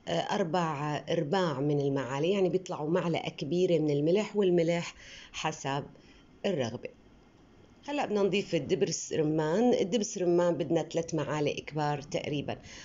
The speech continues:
ما بدنا نكتر دبس رمان. في حال لقينا دبس رمان عنا كتير سائل أو حموضته قليلة، ال-، ما منكتر دبس رمان حتى ما تفتح معنا الكبة. منضيف رشة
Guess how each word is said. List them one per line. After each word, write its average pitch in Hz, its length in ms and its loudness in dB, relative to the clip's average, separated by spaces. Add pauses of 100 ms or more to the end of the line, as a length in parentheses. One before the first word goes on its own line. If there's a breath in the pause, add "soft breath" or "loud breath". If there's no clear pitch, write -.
(120)
ما 202 120 4
بدنا 196 260 4
نكتر 175 520 0
دبس 156 420 -4
رمان. 143 340 0
في 180 180 -2
حال 156 360 -2
لقينا 156 420 0
دبس 151 360 -6
رمان 156 300 0
عنا 151 320 0
كتير 147 360 -6
سائل 147 640 -4 (580 loud breath)
أو 185 140 4
حموضته 175 580 0
قليلة، 156 720 0
ال-، 151 300 -2
ما 196 100 4
منكتر 190 580 2
دبس 156 340 -4
رمان 143 260 0
حتى 160 320 -4
ما 170 100 0
تفتح 165 460 -6
معنا 143 240 0
الكبة. 123 460 -6 (420 loud breath)
منضيف 165 400 0
رشة 190 500 0